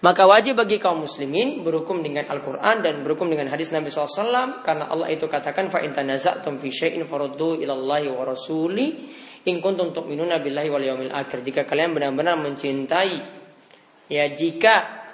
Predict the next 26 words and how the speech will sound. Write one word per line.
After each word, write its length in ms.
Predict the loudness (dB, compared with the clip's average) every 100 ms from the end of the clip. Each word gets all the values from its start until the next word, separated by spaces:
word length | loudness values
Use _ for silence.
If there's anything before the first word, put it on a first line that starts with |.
| -20 -20
kalian 320 | 4 6 6 2
itu 80 |
berselisih 720 | 0 -2 -2 0 0 0 -2 2
pada 240 | 2 2
suatu 320 | 0 0 0
perkara, 640 | -4 0 2 2 0 -2 -12 -18 -20 -20 _ -20 -20 2
maka 320 | 4 4 0
kembalikanlah 560 | 4 4 4 2 2 2
kepada 320 | 4 4 4
Allah 240 | 4 4
dan 160 | 4 2
Rasulnya 800 | 0 0 -2 -2 0 2 2 0 -6 -14 -12
jika 320 | -4 -2 0
kalian 240 | 0 -2 -2
beriman 480 | -2 -2 0 0
kepada 400 | -2 -2 0 0
Allah 320 | 0 -2 -2 2
dan 160 | 2
hari 640 | 4 2 4 2 0 -10 -16 -20 -14 -4
akhir. 1200 | -4 -4 -4 -2 -2 -4 -4 -6 -6 -8 -10 -12
Surat 480 | -6 2 6 6 2 -8 -14 -18 -20 -20 _ _ _ _ 4
An-Nisa 400 | 4 4 2 2
ayat 240 | 4 4
lima 240 | 4 0 0
puluh 160 | -4
sembilan. 560 | -8 -6 -4 -6 -12 -20